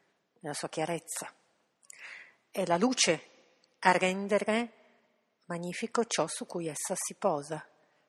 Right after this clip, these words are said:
Pensate davvero alla superficie dell'acqua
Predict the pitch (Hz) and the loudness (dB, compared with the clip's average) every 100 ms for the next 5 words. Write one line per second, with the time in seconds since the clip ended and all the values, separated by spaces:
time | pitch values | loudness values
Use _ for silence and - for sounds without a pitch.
0 | _ - 175 160 165 190 - 175 170 - | _ -12 -8 0 0 0 2 0 0 -8
1 | _ _ _ _ _ _ _ - 170 247 | _ _ _ _ _ _ _ -8 2 4
2 | 254 165 175 208 185 180 175 - 196 185 | 6 4 2 0 0 0 -2 -6 -4 -6
3 | - 226 - 175 180 175 185 - - 233 | -4 -4 -2 -4 -4 0 -2 -4 0 2
4 | 240 | 2